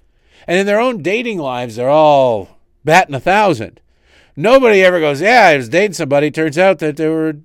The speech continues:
uh, a, a, a dude. I didn't know. I didn't know. Found out six years into the relationship. Who knew?"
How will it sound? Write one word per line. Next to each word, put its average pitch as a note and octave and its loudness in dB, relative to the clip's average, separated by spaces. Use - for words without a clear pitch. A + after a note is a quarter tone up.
uh, D#3+ -12
a, E3 -6
a, D3+ -10
a D3+ -10
dude. G#3+ -8
I A2 -10
didn't F#3 -10
know. A3+ -10
I - -10
didn't A#3 -2
know. C#4+ -2
Found A3+ -4
out A3+ 0
six - -8
years G#3+ -6
into A3 -8
the A3 -2
relationship. D#3+ -4
Who F3+ -4
knew?" D#3 -6